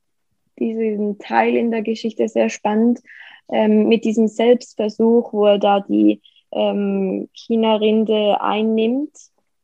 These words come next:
äh, China-Wurzel und dann, ähm, wie durch das, durch die Mittelprüfung da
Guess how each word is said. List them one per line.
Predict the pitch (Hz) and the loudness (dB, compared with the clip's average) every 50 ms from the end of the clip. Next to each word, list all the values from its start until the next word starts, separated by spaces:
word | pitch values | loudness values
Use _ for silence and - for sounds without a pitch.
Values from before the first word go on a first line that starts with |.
| _ _ - | _ _ -10
äh, | - 214 | -10 -10
China-Wurzel | 196 - - 233 233 226 220 208 214 226 226 233 233 - - - 254 247 240 240 | -8 -6 -6 -4 -2 -2 -2 0 2 2 2 2 2 -2 -2 0 2 4 2 2
und | - 214 220 214 208 - | 2 0 0 0 2 2
dann, | 220 214 214 220 220 220 214 - | 2 2 2 0 0 -2 -2 -2
ähm, | - 208 208 202 208 202 202 202 196 202 _ _ _ _ _ - | -2 -2 -2 0 -2 -2 -4 -4 -6 -8 _ _ _ _ _ -12
wie | - 180 202 208 208 208 208 190 - - - _ | -8 -4 -2 -2 0 0 -2 -2 -4 -6 -6 _
durch | - 202 202 202 190 - - | 0 2 2 2 -2 -4 -2
das, | 190 185 185 185 185 - - - - - - _ _ _ _ _ _ _ _ - - - _ - | 2 2 2 2 0 -6 -20 -20 -20 -20 -20 _ _ _ _ _ _ _ _ -16 -16 -16 _ -4
durch | - 214 202 - | -2 -2 -2 0
die | - 208 | 0 0
Mittelprüfung | 208 220 233 - - 226 202 - - - - 220 214 202 - - 202 202 196 190 190 196 202 220 | 2 2 0 2 2 2 2 0 -2 2 4 4 4 4 2 0 2 2 2 2 0 -2 -4 -2
da | - 190 185 185 185 190 - - - | 0 2 2 4 2 0 0 -2 -8